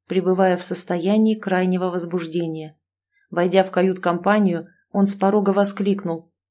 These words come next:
«Я понял про сны. Это на самом деле не сны, это чьи-то переживания, чужое восприятие, поэтому такой сумбур. Но если сфокусироваться на самом сильном – вы получите более-менее связную и понятную картинку,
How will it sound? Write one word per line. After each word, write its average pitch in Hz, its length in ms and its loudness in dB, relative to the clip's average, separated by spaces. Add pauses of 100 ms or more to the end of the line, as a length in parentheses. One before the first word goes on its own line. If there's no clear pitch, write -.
(180)
«Я 190 240 4
понял 214 360 6
про 196 160 4
сны. 202 460 2 (180)
Это 208 200 2
на 226 120 4
самом 240 400 6
деле 226 240 4
не 233 140 6
сны, 247 680 2
это 240 220 2
чьи-то 240 380 0
переживания, 233 880 2
чужое 240 500 4
восприятие, 226 720 2
поэтому 226 520 4
такой 214 260 2
сумбур. 214 600 2 (340)
Но 190 100 0
если 202 380 4
сфокусироваться 202 840 0
на 190 140 2
самом 208 380 4
сильном – 202 560 2 (300)
вы 202 180 2
получите 220 560 2
более-менее 226 720 6
связную 208 640 4
и 196 80 -2
понятную 220 540 4
картинку, 214 760 0